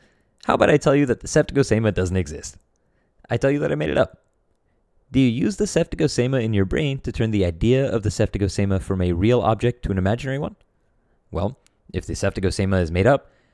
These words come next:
you can't use the Septicosema to determine whether or not the Septicosema is real. Of course, there's the possibility that it is real, but it has a name other than the one I provided,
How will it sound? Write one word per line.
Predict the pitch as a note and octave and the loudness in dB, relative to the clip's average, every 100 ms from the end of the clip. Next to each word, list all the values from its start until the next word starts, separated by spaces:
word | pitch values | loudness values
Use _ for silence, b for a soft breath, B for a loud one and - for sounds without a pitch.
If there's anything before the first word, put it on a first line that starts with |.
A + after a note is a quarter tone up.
| _ | _
you | - | -6
can't | A#2+ F3 - | 0 0 2
use | D3 F3+ | 0 0
the | F3+ | -2
Septicosema | - D3 - C3 A2+ A2 A#2 | -2 -2 0 0 0 0 0
to | G#2+ | -2
determine | G#2 G2 G2+ G2+ | -2 0 0 2
whether | F2+ F2+ | 2 0
or | |
not | E2+ E2+ | -2 -6
the | |
Septicosema | F2+ D2+ - E2 E2 E2 | -10 -12 -12 -12 -8 -4
is | A2 | -2
real. | D3+ - - _ _ _ _ _ _ - | 0 -2 -6 _ _ _ _ _ _ -10
Of | A2+ | -2
course, | - G2+ - - | 4 4 4 -4
there's | F2+ G2 G2 | 4 4 4
the | F2 G2 | 2 0
possibility | F2 E2+ - F2 F#2 G2 | 0 -6 -2 0 2 2
that | F2+ | 0
it | F2+ | 0
is | A2+ C3 | 2 2
real, | G#2+ F2+ F2 - _ _ _ - | 2 0 0 -6 _ _ _ 0
but | G2 | 2
it | F#2 | 4
has | G2+ F#2 | 2 2
a | |
name | F#2 G2 G#2+ | 2 2 0
other | F#2 G2 | -2 0
than | F2+ | -2
the | F2 | -2
one | F2 | -2
I | D#2+ | -2
provided, | E2+ G#2 B2+ G2 | 0 2 4 0